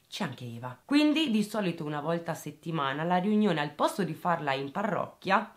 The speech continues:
la fanno a casa di Eva, che per l'appunto ormai vive da sola. Così ecco che Eva si ritrova a contatto con nuove persone che col tempo inevitabilmente diventano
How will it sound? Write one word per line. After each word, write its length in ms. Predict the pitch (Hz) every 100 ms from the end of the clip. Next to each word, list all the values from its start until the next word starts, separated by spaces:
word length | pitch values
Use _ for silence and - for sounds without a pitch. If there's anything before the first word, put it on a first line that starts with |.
| _
la 120 | - 330
fanno 360 | - - 151
a 60 | 170
casa 300 | 147 139 160
di 280 | 165 160 151
Eva, 240 | 151 165
che 380 | - 175 139 - _ -
per 160 | 143
l'appunto 800 | 196 233 - 165 202 - 143 - _
ormai 540 | 285 277 160 110 131
vive 200 | 139 147
da 140 | 139 139
sola. 480 | - 147 143 143 -
Così 260 | 320 294
ecco 280 | 240 175 170
che 460 | - 170 151 - - _
Eva 320 | - 240 214 247
si 100 | 202
ritrova 320 | 175 175 147
a 60 |
contatto 840 | 147 175 175 165 - - 139 123 120
con 200 | 135 151
nuove 220 | 180 156
persone 460 | 208 226 - 196 196
che 160 | 143
col 200 | 175 170
tempo 400 | 190 151 - - -
inevitabilmente 920 | 185 185 175 185 196 233 139 139 185
diventano 840 | 175 156 135 139 170 175 165 -